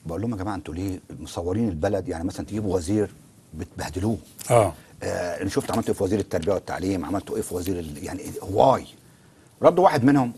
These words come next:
Speaker 1: وأنا احترمته وحتى ما
Speaker 2: مم.
Speaker 1: علقتش عليه، قال لي: "كلها فلوس. أنا عايز أجيب إعلانات وعايز أجيب حاجات عشان آخد مرتباتي." المرتبات اللي بياخدوها الإعلاميين دول، أنا سمعت أرقام، أنا، أنا فا-،
Speaker 2: أرقام
Speaker 1: أنا،
Speaker 2: فلكية.
Speaker 1: ده مش أرقام، ده ح-، يعني أما واحد بيقول لك بيعمل اتناشر مليون في السنة،
Speaker 2: مم.
Speaker 1: واحد بيعمل ك-، خمستاشر مليون في السنة.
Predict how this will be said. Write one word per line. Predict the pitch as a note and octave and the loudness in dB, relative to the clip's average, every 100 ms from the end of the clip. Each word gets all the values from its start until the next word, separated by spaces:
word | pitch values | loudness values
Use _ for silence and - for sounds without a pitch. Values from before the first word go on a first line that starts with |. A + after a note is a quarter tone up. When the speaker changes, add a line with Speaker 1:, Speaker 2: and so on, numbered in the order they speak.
| - | -2
Speaker 1:
وأنا | C3 E3 | 0 0
احترمته | - C3 C3+ - | 0 2 2 -2
وحتى | D#2 - | -6 -2
ما | A2+ | 2
Speaker 2:
مم. | |
Speaker 1:
علقتش | G#2 G#2 B2 - D2 | 4 2 0 -4 -8
عليه، | D2+ D2 - - - | -8 -10 -18 -16 -10
قال | |
لي: | D#3 | -10
"كلها | - C#3+ B2 | -8 -10 -10
فلوس. | - G2 F#2+ - - - _ - _ _ _ _ _ | -12 -12 -14 -18 -20 -20 _ -20 _ _ _ _ _
أنا | G#2+ | 2
عايز | B2+ | 4
أجيب | C3 C#3 | 6 6
إعلانات | A2 A#2+ D3 D#3+ - - _ - | 8 8 6 2 -4 -16 _ 2
وعايز | B2 D#3 | 6 6
أجيب | D3+ | 6
حاجات | C#3+ G#2 D#2+ D2 - - _ _ _ _ _ _ _ _ - | 2 0 0 -4 -14 -20 _ _ _ _ _ _ _ _ -10
عشان | G2+ C3 | 0 0
آخد | B2 | 2
مرتباتي." | G#2 F#2+ F#2 E2 - - - - | 2 0 -2 -6 -8 -20 -20 -6
المرتبات | G#2+ A#2 - E3 F3 | 2 4 4 2 4
اللي | |
بياخدوها | A2+ G#2 A#2 | 2 4 4
الإعلاميين | F#2+ G2 G#2 A#2 | 2 0 2 2
دول، | G#2+ G#2+ - | 2 0 -2
أنا | A2 | -2
سمعت | C#3+ D3 | 0 -2
أرقام، | E2+ - A2 A2 - _ - | -4 -4 -2 -2 -4 _ -10
أنا، | F#2+ - G2+ - | -8 -6 -8 -6
أنا | G2 G2 | -6 -2
فا-، | A#2 | 0
Speaker 2:
أرقام | - | 4
Speaker 1:
أنا، | D#3+ | 4
Speaker 2:
فلكية. | - B2+ A#2+ C#3+ C3 | 6 4 6 6 6
Speaker 1:
ده | F#2 | 4
مش | A#2 - | 0 2
أرقام، | - - E3 F3 | -2 4 4 4
ده | G2+ | 2
ح-، | G2 | 2
يعني | G#2+ G#2 F#2+ E2 - - | 2 2 0 -6 -12 -2
أما | A#2+ | 2
واحد | E3+ | 4
بيقول | D3 | 4
لك | C3+ | 6
بيعمل | C#3 C3 | 6 4
اتناشر | - C3+ G#2 | 4 0 0
مليون | F#2+ A2+ | 0 0
في | |
السنة، | - - G#2 G2+ G2 | -4 -4 -2 -2 -2
Speaker 2:
مم. | G2 | 0
Speaker 1:
واحد | G#2+ G#2 F#2 | -2 0 0
بيعمل | A2+ G2 | 0 0
ك-، | E2+ D#2+ | -6 -10
خمستاشر | G2 G2+ A2+ | -10 -6 -4
مليون | G#2 G#2 | -2 -4
في | |
السنة. | F#2 - A2 | -6 -4 -2